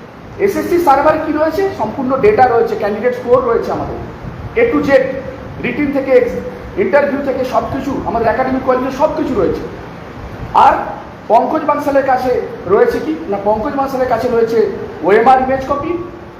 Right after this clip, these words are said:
এবং ক্যান্ডিডেটের ডেটা স্কোর, যেটা সিবিআই রিকভারি করেছে। আপনারা জানলে অবাক হবেন, এই কেসে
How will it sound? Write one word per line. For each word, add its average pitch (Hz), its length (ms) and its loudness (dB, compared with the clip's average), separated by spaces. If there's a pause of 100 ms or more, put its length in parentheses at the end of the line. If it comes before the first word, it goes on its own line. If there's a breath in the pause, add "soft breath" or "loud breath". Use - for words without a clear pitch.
(440)
এবং 269 160 6 (280)
ক্যান্ডিডেটের 226 640 -2
ডেটা 180 260 0
স্কোর, 143 220 -4 (440)
যেটা 175 240 -2
সিবিআই 208 360 4 (360)
রিকভারি 220 440 2
করেছে। - 240 -4 (1080)
আপনারা 277 300 2
জানলে 262 280 2
অবাক 269 200 4
হবেন, 254 200 0 (920)
এই 277 60 2 (120)
কেসে 254 280 0